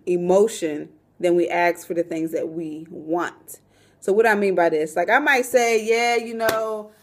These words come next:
um, I want this, uh, promotion at my job, at my company or whatever to the manager level.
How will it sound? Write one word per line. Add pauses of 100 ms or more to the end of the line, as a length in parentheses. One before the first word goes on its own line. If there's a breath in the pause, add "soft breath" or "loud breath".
(160 soft breath)
um,
I
want
this,
uh,
promotion (300 loud breath)
at
my
job,
at
my
company
or
whatever
to
the
manager
level.